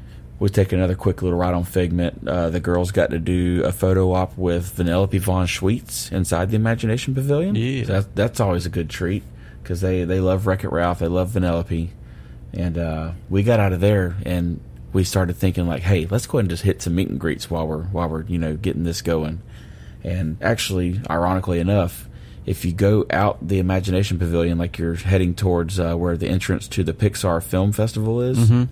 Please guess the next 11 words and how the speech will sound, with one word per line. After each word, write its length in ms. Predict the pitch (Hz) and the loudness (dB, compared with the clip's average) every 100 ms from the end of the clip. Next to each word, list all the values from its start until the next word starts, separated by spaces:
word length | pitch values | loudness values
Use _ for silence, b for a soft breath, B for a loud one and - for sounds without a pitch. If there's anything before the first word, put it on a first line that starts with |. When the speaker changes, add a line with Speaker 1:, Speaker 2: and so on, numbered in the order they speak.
| - - - - B B B B | -6 -16 -16 -16 B B B B
Speaker 1:
if 180 | 90 - | -2 0
you 80 | 90 | 2
go 120 | 120 | 2
up 120 | 135 | 2
that 160 | 90 - | 0 0
set 200 | - 95 | 2 2
of 80 | 92 | 2
stairs 300 | - 98 95 | 2 0 2
to 120 | 87 | 0
the 100 | 80 | 0
right, 460 | 87 90 76 - | 0 0 -2 -6